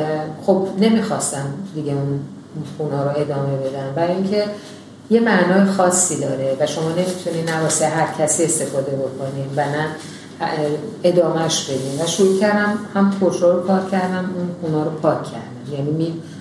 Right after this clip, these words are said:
لکه رو می‌ذاشتم بعد با دست پاک می‌کردم، یه اثری از اون خون روی چهره نمید. اه،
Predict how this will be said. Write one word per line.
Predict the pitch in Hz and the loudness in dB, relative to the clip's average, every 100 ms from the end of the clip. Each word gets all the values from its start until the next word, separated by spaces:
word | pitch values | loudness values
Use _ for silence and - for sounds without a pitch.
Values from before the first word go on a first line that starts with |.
| - | -2
لکه | 156 143 165 160 | 2 2 2 2
رو | 170 | 2
می‌ذاشتم | 175 175 175 180 165 | 0 0 0 0 0
بعد | 165 160 | 0 0
با | 143 | 0
دست | 143 147 143 - | 0 0 0 -2
پاک | 160 156 143 | -2 -2 -4
می‌کردم، | 131 - 123 123 127 131 | -10 -8 -8 -8 -10 -2
یه | 165 | -2
اثری | 160 139 - 143 143 | 0 0 2 2 0
از | 139 135 | -2 -2
اون | 127 127 - | -4 -8 -10
خون | 143 139 135 | -10 -10 -8
روی | 139 135 - - - - - - | -8 -8 -12 -16 -16 -16 -16 -8
چهره | 147 139 | -4 -4
نمید. | 143 131 131 127 135 - - - - - - - - - - - - - | -4 -6 -6 -8 -10 -14 -18 -18 -20 -20 -20 -20 -20 -20 -20 -18 -20 -4
اه، | 185 180 175 | 2 4 4